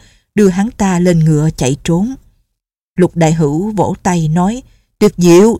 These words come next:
tuyệt diệu. Ta biết rồi, tiểu sư muội cứu tiểu tử họ Lâm kia chẳng qua là có dụng ý khác. Hay lắm, hay lắm."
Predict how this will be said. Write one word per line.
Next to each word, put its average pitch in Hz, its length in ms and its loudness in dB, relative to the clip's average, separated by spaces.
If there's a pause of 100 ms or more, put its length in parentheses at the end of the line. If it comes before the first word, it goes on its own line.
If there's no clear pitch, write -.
(160)
tuyệt 175 160 0
diệu. 170 440 0 (380)
Ta 185 80 0
biết 214 220 -2
rồi, 170 400 2 (260)
tiểu 220 120 0
sư 226 180 0
muội 170 260 4 (100)
cứu 214 280 -2
tiểu 175 200 0
tử 165 160 0
họ 170 180 -2
Lâm 175 220 0
kia 190 340 0
chẳng 180 220 -2
qua 185 260 -4
là 151 120 -2
có 185 160 -2
dụng 160 300 0
ý 214 300 0
khác. 247 300 -10 (220)
Hay 170 200 0
lắm, 160 320 -4
hay 165 240 -2
lắm." 190 340 -6